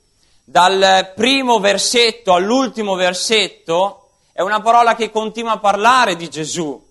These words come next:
perché come stiamo studiando il venerdì, Gesù è la parola.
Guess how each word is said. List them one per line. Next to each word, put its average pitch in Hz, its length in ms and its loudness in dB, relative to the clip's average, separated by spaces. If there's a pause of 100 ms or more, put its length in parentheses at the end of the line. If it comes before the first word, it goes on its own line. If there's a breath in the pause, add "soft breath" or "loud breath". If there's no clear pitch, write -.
(300)
perché 143 240 -12
come 190 200 -6
stiamo 190 300 -4
studiando 185 420 -4
il 185 80 -2
venerdì, 180 640 -4
Gesù 151 340 -4
è 185 120 4
la 151 140 2
parola. 139 760 2